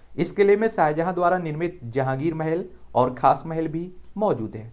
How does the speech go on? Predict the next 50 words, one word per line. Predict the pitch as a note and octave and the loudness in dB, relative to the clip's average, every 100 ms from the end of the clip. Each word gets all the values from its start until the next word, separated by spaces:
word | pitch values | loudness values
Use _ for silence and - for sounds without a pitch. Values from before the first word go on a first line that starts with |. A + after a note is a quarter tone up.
| - C3+ | -6 0
ये | C#3 | 2
भी | F#3+ | 2
कई | G3 F#3 | 2 4
बार | F3 F3 | 4 6
डायरेक्ट | D#3+ E3+ F3 | 4 4 0
क्वेश्चंस | F3 F3+ F3+ E3+ | -4 -4 -4 -6
पूछ | E3+ E3 | -8 -4
लेता | E3+ E3 | -4 -2
है | D#3 | -4
कि | D3+ | -4
जहांगीर | C3+ C#3+ D3 E3+ | -6 -4 -4 -4
महल | E3+ D#3+ C#3 - - - - | -4 -2 -2 -6 -12 -18 -6
और | B2 B2+ | 0 0
खास | - C#3 E3+ | 2 0 0
महल | F3 E3 | -4 -2
कहाँ | F3 F#3 | -2 -2
मौजूद | F3+ E3 D3 G2 | -2 -4 -4 -10
है, | G2+ - - - - | -14 -16 -20 -16 -4
तो | B2+ | 0
याद | C#3 D3+ | 2 2
रखिए | D#3 - F3 B3 - - - - - - - - - - | 0 -4 -6 -6 -8 -20 -20 -20 -20 -20 -20 -20 -14 2
आगरा | C3 A#2+ C3 C#3 | 2 4 2 0
के | C#3 E3 G#3 - - - | 0 -4 -4 -12 -14 -6
लाल | E3+ F#3+ A#2 | -2 -2 -4
किले | G#2+ G2 - | -8 -12 -14
में, | - - - - - - - | -18 -20 -20 -20 -20 -8 -4
ठीक | D4+ | 0
है, | A#3+ | 2
आगरे | A2+ B2 C3+ | 2 2 -2
के | C4 | -4
किले | - A#2+ G#2 | -6 -4 -4
में | G2+ - - - - - - - - - - - - | -6 -12 -18 -20 -20 -20 -20 -20 -20 -20 -20 -16 -6
लाल | F#2 F2 - | -2 -2 -4
किला। | - - - - - - - - - - - - - | -12 -14 -14 -20 -20 -20 -20 -20 -20 -20 -20 -10 0
अजंता | C#3 E3+ F#3 G#3 | 6 6 4 0
की | G#3 | 0
गुफाओं | D#3 D3+ D#3 F#3 | -2 2 2 2
की | F3+ | 4
बात | E3+ F#3 | 2 2
करें | F#3 F#3+ | -2 -2
तो | |
इसे | E3 C3 C3+ D#3 C#3 C3 C3 | -2 -4 -2 -2 0 0 -2
उन्नीस | B2+ C3 C3 | -4 -4 -4
सौ | B2 | -6
तेरासी | - - A#2+ E3 F3+ | -2 4 6 6 4
में | F3 | -6
शामिल | F3+ D#3+ E3+ | -4 -4 -4
किया | E3 E3+ | -4 -2
गया | E3 | -2
था। | E3 D#4 | -4 -8